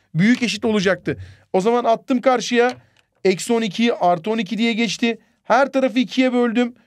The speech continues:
Ne yapmış oldu? Altı olmuş oldu. O zaman sayım benim ne olacak? Altıdan büyük eşit olacak. Ben de o zaman en geniş tanım kümesine ne derim? Altı ile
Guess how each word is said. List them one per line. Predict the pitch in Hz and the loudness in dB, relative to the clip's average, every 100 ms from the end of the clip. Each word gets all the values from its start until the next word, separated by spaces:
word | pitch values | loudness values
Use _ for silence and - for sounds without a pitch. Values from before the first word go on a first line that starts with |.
| _ - | _ 0
Ne | 185 | 2
yapmış | 214 - 220 214 | 2 0 -4 0
oldu? | 202 185 214 208 _ _ - | 0 0 -2 -2 _ _ 0
Altı | 180 180 202 | 2 0 -2
olmuş | 190 180 165 | -2 -2 -2
oldu. | 170 139 127 _ _ - | -2 -4 -8 _ _ -2
O | 214 | 2
zaman | 294 294 170 | 2 0 -2
sayım | - - 226 285 262 | -4 -2 0 0 2
benim | 269 262 240 | 2 2 2
ne | |
olacak? | 285 285 214 262 - _ _ - | 2 2 0 0 -2 _ _ 0
Altıdan | 196 220 233 202 262 240 160 | 2 2 -2 -4 -2 -2 -2
büyük | 240 247 | -2 -2
eşit | 233 - | -4 -4
olacak. | 240 214 240 247 _ _ _ | -6 -2 -2 -4 _ _ _
Ben | 175 247 240 | 0 0 0
de | |
o | 226 | -2
zaman | 196 208 180 - | -2 -2 -2 -2
en | 208 247 | 0 0
geniş | 214 202 165 | 0 -4 -4
tanım | - 175 160 | -4 -4 -4
kümesine | 160 151 151 143 | -4 -6 -4 -4
ne | 185 | -2
derim? | 214 214 208 - _ _ _ - | -2 -2 -8 -20 _ _ _ -4
Altı | 156 165 170 - - | 0 0 -2 -6 -2
ile | 240 208 175 185 202 | 0 0 2 2 0